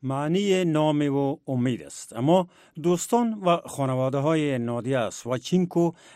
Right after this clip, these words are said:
حراس دارند که این پیلوت اوکراینی و عضو پارلمان آن کشور از زندان در روسیه جان سالم به در نخواهد برد. خانم سوچینکو، پیلوت نظامی پیشین، در ماه جون توسط جدایی طلبان طرفدار روسیه در شرق اوکراین اسیر شد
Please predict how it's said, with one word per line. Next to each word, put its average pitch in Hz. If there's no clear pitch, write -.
حراس 151
دارند 143
که -
این 143
پیلوت 131
اوکراینی 131
و 143
عضو 190
پارلمان 147
آن 117
کشور 131
از 110
زندان 123
در 117
روسیه 110
جان 135
سالم 113
به 113
در 123
نخواهد 101
برد. 85
خانم 160
سوچینکو، 170
پیلوت 165
نظامی 156
پیشین، 151
در 175
ماه 151
جون 151
توسط 151
جدایی 135
طلبان 131
طرفدار 123
روسیه 113
در 120
شرق 156
اوکراین 135
اسیر 120
شد -